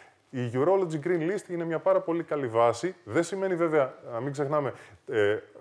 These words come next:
περιοδικά τα οποία δεν βρίσκονται εδώ, δεν σημαίνει ότι είναι κακής ποιότητας ή ότι χρησιμοποιούν τέτοιες αντίστοιχες πολιτικές.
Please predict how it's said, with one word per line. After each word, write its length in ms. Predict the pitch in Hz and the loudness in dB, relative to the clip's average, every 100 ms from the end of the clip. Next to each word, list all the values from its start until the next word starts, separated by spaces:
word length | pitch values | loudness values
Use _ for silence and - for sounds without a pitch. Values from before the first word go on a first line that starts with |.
| 110 | -4
περιοδικά 440 | 123 117 110 110 147 | 0 2 2 2 0
τα 80 | |
οποία 180 | 147 156 | 0 0
δεν 140 | 143 139 | 2 2
βρίσκονται 340 | 147 - 139 | 0 -2 -2
εδώ, 180 | 139 151 | 0 0
δεν 200 | 131 151 | 0 -2
σημαίνει 400 | 156 165 165 165 | -2 -6 -4 -4
ότι 200 | 147 151 | -4 -4
είναι 120 | 143 | -6
κακής 400 | 131 123 143 131 | -2 -4 -4 -6
ποιότητας 640 | 127 120 117 113 107 95 - - | 0 0 0 -2 -2 -4 -8 -2
ή 100 | 127 | 0
ότι 160 | 120 | 0
χρησιμοποιούν 600 | - 120 - 107 120 123 | -4 -6 -4 -6 -2 -2
τέτοιες 320 | 120 113 110 | -2 -4 -6
αντίστοιχες 440 | 104 113 113 - 104 | -4 -4 -6 -8 -6
πολιτικές. 640 | 101 98 92 101 208 214 | -4 -4 -6 0 0 0